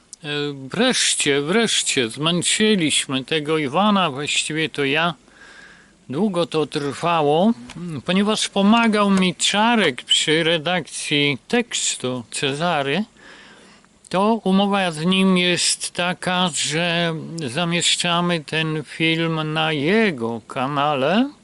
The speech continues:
Tam znajdziecie, wielbiciele Iwana znajdą u niego jeszcze kilka innych filmów z Iwanem. No i cóż, aha,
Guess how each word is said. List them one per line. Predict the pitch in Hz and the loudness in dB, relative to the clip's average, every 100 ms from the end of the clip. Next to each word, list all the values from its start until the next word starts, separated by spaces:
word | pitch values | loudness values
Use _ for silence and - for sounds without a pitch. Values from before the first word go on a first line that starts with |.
| - - - - - - - _ _ - | -20 -20 -20 -20 -20 -20 -20 _ _ -4
Tam | 196 220 175 | 0 2 2
znajdziecie, | 170 185 180 151 165 202 156 - 175 | 0 0 0 -2 -2 0 0 0 0
wielbiciele | 160 190 170 180 - 202 202 180 156 | 2 2 2 0 0 0 2 2 2
Iwana | 143 151 196 185 160 | 0 0 2 2 0
znajdą | 139 151 180 185 147 143 147 | 0 0 2 0 0 -2 -2
u | 147 | -2
niego | 156 175 175 143 143 | 0 0 0 0 -2
jeszcze | 143 139 - - 135 | -2 -2 -4 -2 -2
kilka | - 175 147 - 123 | -2 -4 -4 -4 -4
innych | 131 170 226 240 - | 0 4 6 6 2
filmów | - 226 214 214 202 - | 0 2 4 2 2 -4
z | - - - | -8 -6 0
Iwanem. | 196 185 208 202 202 208 214 - - - - - - - - - - - - _ _ | 2 4 4 4 4 4 2 0 -20 -20 -20 -20 -20 -20 -20 -20 -20 -20 -20 _ _
No | 170 196 | -4 0
i | 254 | 0
cóż, | - - 175 135 - 165 | 0 0 2 2 0 2
aha, | 202 220 262 220 151 123 | 2 2 4 4 4 4